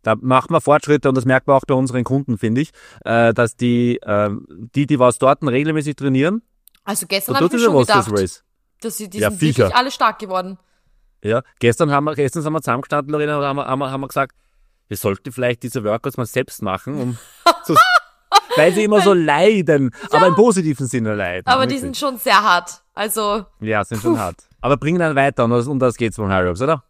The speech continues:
Speaker 2: Genau. <laughs>
Speaker 1: Ja. So, diese, diese Werbeeinschaltung nur kurz einmal
Speaker 2: Ja.
Speaker 1: reingehaut.
Speaker 2: Also kommt alle am Montag und Donnerstag. So,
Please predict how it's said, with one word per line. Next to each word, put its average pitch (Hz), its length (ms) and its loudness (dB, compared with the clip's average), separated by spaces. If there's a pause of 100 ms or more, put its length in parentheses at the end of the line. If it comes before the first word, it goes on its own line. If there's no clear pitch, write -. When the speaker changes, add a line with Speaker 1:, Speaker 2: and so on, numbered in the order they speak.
Speaker 2:
Genau. 180 340 -6 (140)
<laughs> 254 760 -6
Speaker 1:
Ja. 247 200 -12 (760)
So, 101 200 2
diese, 104 240 0
diese 120 240 0
Werbeeinschaltung 104 640 0
nur 95 100 -2
kurz - 220 -8
einmal 87 200 -6 (140)
Speaker 2:
Ja. 92 160 -4
Speaker 1:
reingehaut. 85 540 -10
Speaker 2:
Also 214 180 -12
kommt 254 240 -10
alle 214 200 -4
am 202 80 -8
Montag 220 280 -10
und 196 140 -14
Donnerstag. 190 440 -12 (360)
So, - 140 0